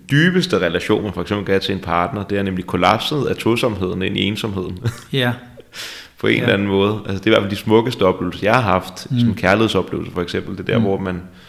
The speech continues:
Speaker 1: fortaber sig ind i den andens øjne, eller
Speaker 2: Mhm.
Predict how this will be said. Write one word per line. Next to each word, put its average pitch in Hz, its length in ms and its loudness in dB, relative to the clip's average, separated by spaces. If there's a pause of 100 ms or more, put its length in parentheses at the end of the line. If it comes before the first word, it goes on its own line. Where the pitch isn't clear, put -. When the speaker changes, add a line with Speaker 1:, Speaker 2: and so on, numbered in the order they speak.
(140)
Speaker 1:
fortaber 104 520 4
sig 98 180 4
ind 90 100 2
i - 20 0
den 95 140 -2
andens 98 280 0
øjne, 101 500 2
eller 90 640 -2
Speaker 2:
Mhm. 123 180 4